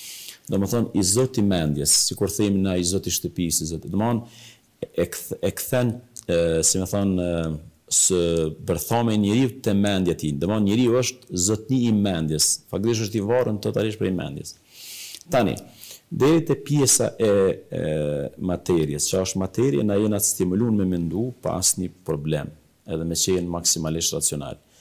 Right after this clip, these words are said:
Normal, ekziston pastaj, e, çështja e gajbit, siç e themi ne, ose e fshehta. Bota përtej materjes, metafizika. Mirë po, me një vritje të vogël,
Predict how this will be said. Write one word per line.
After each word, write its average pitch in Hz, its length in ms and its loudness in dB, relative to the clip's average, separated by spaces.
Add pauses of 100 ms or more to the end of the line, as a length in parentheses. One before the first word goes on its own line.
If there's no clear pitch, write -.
(460)
Normal, 143 540 2 (320)
ekziston 117 500 0
pastaj, 135 540 0
e, - 1040 -6
çështja 120 480 0
e 113 180 2 (920)
gajbit, 82 440 0
siç - 280 0
e - 80 -2
themi 78 240 2
ne, 117 160 0
ose 95 200 2
e 80 80 -2
fshehta. - 520 -2 (1120)
Bota 110 400 -2 (140)
përtej - 640 0
materjes, 76 580 -2
metafizika. 85 800 -2 (1080)
Mirë 127 160 0
po, 135 240 -2
me 113 220 2
një 107 100 2
vritje 113 320 2
të 87 80 2
vogël, - 380 -4